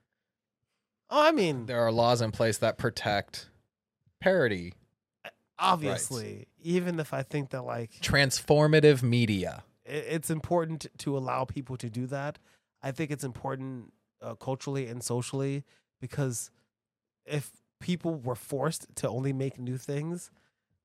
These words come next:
Speaker 1: we wouldn't have good
Speaker 2: We wouldn't
Speaker 1: things.
Speaker 2: have shit.
Speaker 1: We wouldn't have nothing. All your favorite songs, hip hop, you know, uh, the, the history of sampling,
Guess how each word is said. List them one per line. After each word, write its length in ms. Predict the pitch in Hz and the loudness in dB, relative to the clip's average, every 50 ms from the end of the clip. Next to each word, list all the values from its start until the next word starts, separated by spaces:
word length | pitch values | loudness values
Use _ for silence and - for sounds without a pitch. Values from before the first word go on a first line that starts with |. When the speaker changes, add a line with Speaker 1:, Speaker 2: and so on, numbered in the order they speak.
| _ _ - | _ _ -2
Speaker 1:
we 120 | 151 185 | 0 0
wouldn't 460 | 208 240 208 220 208 220 226 208 190 - | 0 0 -2 -2 -2 -2 -2 -2 -4 -4
have 300 | - 208 240 226 180 156 | -2 0 0 0 0 2
good 160 | - 202 190 | 2 4 6
Speaker 2:
We 60 | - | 8
wouldn't 200 | 190 220 220 196 - | 8 8 8 8 6
Speaker 1:
things. 60 | 202 | 6
Speaker 2:
have 140 | - 214 233 | 4 4 2
shit. 440 | 269 285 302 311 311 269 190 170 165 | 0 4 4 4 6 6 4 2 2
Speaker 1:
We 140 | 165 202 208 | 2 -2 -2
wouldn't 560 | 180 185 175 180 185 233 254 247 247 262 240 | -2 -6 -8 -8 -2 -2 -2 0 0 0 4
have 180 | - 262 269 233 | 4 4 6 6
nothing. 560 | 233 254 294 285 - 175 143 127 123 123 120 - - - - - _ - - | 6 6 6 6 4 0 0 0 -2 -4 -8 -10 -16 -20 -20 -20 _ -10 0
All 140 | 135 170 196 | 2 4 4
your 120 | 202 202 | 4 2
favorite 360 | 180 - 208 208 196 156 139 | 2 2 2 2 0 -2 -4
songs, 800 | - - 185 180 196 190 190 196 202 202 202 202 202 196 - - - - _ _ _ _ _ | -2 0 2 2 2 2 2 0 -2 -2 -4 -4 -6 -6 -8 -10 -14 -18 _ _ _ _ _
hip 220 | - 196 220 - - | -2 -2 -2 0 -2
hop, 340 | - 131 120 123 131 - - _ _ _ _ _ _ | -2 -2 -2 -2 -4 -6 -14 _ _ _ _ _ _
you 140 | - 151 151 | -6 -2 0
know, 340 | 143 139 135 135 131 127 113 | 2 2 2 2 0 -2 -2
uh, 280 | 123 127 120 110 107 107 | -4 -4 -4 -6 -6 -8
the, 300 | 117 131 131 117 110 110 113 | -6 -6 -6 -6 -6 -8 -8
the 180 | - 123 120 107 | -6 -6 -4 -2
history 340 | 135 165 - - - 147 135 | -4 -4 -4 -4 -4 -4 -4
of 80 | 117 104 | -4 -6
sampling, 760 | - - 139 135 147 147 - 131 120 107 107 104 107 117 | -8 -6 -4 -4 -4 -4 -6 -8 -8 -8 -10 -10 -12 -14